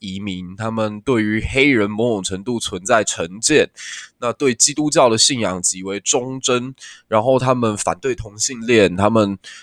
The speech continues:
讨厌这些所谓不断追求平等的自由派人士，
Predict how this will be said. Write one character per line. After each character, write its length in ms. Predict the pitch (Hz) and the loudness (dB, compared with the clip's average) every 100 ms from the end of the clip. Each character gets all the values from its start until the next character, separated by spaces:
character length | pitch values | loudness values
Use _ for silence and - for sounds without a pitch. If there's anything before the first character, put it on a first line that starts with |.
| _ | _
讨 340 | - 120 101 110 | -2 2 4 4
厌 260 | 175 147 | 4 4
这 160 | 127 139 | 4 2
些 240 | 123 143 | 4 4
所 360 | 135 - 95 95 | 4 0 -4 0
谓 340 | 127 127 117 - _ _ - _ | 4 4 4 -2 _ _ -20 _
不 120 | - 135 | -8 2
断 260 | 160 143 | 4 4
追 240 | 135 147 143 | 2 2 2
求 240 | - 113 | 0 -4
平 320 | - 127 113 | -2 -6 -4
等 160 | 135 107 | -4 -2
的 100 | 90 | -2
自 200 | - 123 | -2 -2
由 120 | 92 | -6
派 200 | 87 113 | -6 -6
人 240 | 90 80 | -6 -6
士， 340 | 87 - 107 | 0 0 -2